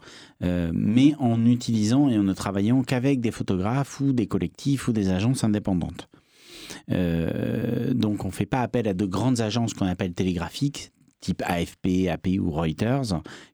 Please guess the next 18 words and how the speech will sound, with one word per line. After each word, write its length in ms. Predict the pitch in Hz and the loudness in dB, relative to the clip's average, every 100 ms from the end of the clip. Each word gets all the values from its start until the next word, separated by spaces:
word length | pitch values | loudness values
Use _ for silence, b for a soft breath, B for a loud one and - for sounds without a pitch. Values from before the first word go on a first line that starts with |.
| - | -8
qui 100 | 98 | -4
sont 160 | 104 | 0
des 180 | 92 87 | 0 0
agences 320 | 87 98 95 | 0 -2 -4
qui 160 | - 98 | -2 0
inondent 440 | 113 117 123 120 | 4 6 6 6
les 120 | 98 92 | 2 -2
marchés 360 | 95 - 110 | -2 -2 0
aujourd'hui, 720 | 107 95 95 95 95 104 104 | 0 2 0 0 2 2 2
euh, 400 | 82 82 82 80 | 0 0 -2 -2
avec 200 | 80 85 | -2 -2
des 100 | 82 | -4
correspondants 500 | - 85 - 95 98 | -4 -6 -2 0 0
partout 300 | 90 85 - | -2 -6 -4
dans 100 | 95 | -2
le 60 | 85 | 0
monde 180 | 85 80 | 0 0
entier 320 | 78 131 | 0 -2